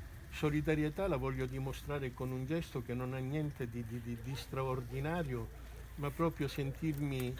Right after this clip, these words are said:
mi sento in famiglia, uno di voi è con voi. Se tutto è soltanto per una cifra di trentamila euro, io darò al sindaco questa cifra. Io sono in difficoltà perché c'è la cattedrale da costruire e tante storie,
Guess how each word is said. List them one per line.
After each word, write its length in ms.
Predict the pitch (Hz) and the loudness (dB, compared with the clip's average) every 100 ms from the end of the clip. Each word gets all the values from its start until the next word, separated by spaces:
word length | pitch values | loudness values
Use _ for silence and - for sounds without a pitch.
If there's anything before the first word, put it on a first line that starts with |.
| - - - - | -4 -6 -8 -4
mi 120 | 143 | 0
sento 360 | 139 165 160 147 | 4 4 4 2
in 160 | 139 | 0
famiglia, 560 | 131 143 147 175 160 139 | 0 2 4 4 4 2
uno 260 | 139 139 127 | 2 2 0
di 140 | 123 | 0
voi 340 | 135 160 151 | 4 4 4
è 140 | 131 - | 2 0
con 260 | 139 143 | 0 2
voi. 400 | 139 131 117 117 120 - - - - | 2 2 2 0 -4 -8 -12 -12 -10
Se 300 | - - 175 - - | -8 2 2 2 -4
tutto 580 | - 202 - - 131 117 - | -2 -2 -4 -4 -2 -2 0
è 120 | 170 | -2
soltanto 760 | - - 147 - 180 180 - 143 | 0 4 4 4 0 0 2 0
per 180 | 135 | 2
una 240 | 135 135 135 | 0 0 -2
cifra 440 | - 160 143 123 | 0 -2 0 0
di 180 | 110 117 | 0 -2
trentamila 840 | - 160 156 - 131 151 143 131 | 2 2 2 0 2 2 4 4
euro, 460 | 135 117 117 120 143 - - - - - | 4 2 2 0 0 -4 -12 -12 -12 -8
io 380 | - 214 190 147 - | -2 4 6 4 0
darò 280 | 147 151 151 | 2 4 4
al 120 | 139 | 2
sindaco 560 | - 151 147 131 131 127 | 0 2 4 2 0 -2
questa 340 | - - 123 | -2 -2 -4
cifra. 420 | - 117 - 107 - - - - - - | -2 -4 -6 -12 -14 -18 -18 -18 -14 0
Io 180 | 170 180 | 2 4
sono 240 | 170 151 | 4 4
in 120 | 139 | 2
difficoltà 840 | 139 135 - 151 - 127 123 185 196 | 0 -4 -2 -2 2 0 2 0 2
perché 340 | 143 117 139 | -2 -2 -4
c'è 140 | - 131 | -2 -2
la 120 | 127 | 0
cattedrale 680 | 127 - 123 120 131 127 120 | -2 -4 -4 0 0 0 -2
da 100 | 117 | -2
costruire 640 | 127 117 - 131 165 147 | -4 -6 -4 2 2 2
e 120 | 110 | 0
tante 360 | 131 127 - 113 | -2 -2 -4 -8
storie, 480 | - 113 107 110 | -6 -6 -6 -8